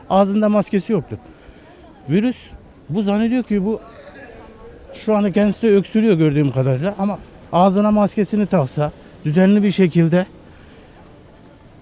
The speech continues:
yan yana yürüyorlar. Bu mesafe en az bir buçuk metre diyor bilim insanları. Bir buçuk metrede zaten yaklaşıyor.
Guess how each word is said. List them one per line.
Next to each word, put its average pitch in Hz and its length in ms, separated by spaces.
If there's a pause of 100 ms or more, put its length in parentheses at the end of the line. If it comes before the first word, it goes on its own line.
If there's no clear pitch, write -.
(200)
yan 220 120
yana 202 240
yürüyorlar. 127 440 (400)
Bu 151 180
mesafe 196 400
en 190 160
az 180 180
bir 180 120
buçuk 160 220
metre 160 320
diyor 123 160
bilim 120 200
insanları. 113 580 (1400)
Bir 208 180
buçuk 202 240
metrede 196 540
zaten 202 220
yaklaşıyor. 202 580